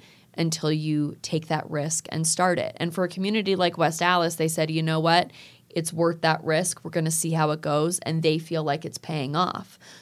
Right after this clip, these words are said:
For a different community, that risk might be a harder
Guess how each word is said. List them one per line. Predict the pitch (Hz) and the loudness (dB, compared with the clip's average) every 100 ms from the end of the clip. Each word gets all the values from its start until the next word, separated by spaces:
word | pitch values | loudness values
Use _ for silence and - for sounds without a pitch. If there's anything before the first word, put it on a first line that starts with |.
| - | -20
For | - 180 170 165 151 | -2 2 4 4 4
a | - | 0
different | 160 170 175 175 | 0 -2 -2 -6
community, | - 160 160 165 208 240 - - _ _ | -4 -2 0 0 0 -2 -8 -20 _ _
that | 170 180 196 - - | 2 2 2 -4 -8
risk | 180 196 214 - | 0 0 0 -2
might | 175 175 - | -4 -4 -2
be | 170 175 | 0 2
a | 165 160 | 2 0
harder | 160 - 160 160 160 160 160 | -2 -2 -2 0 0 0 -2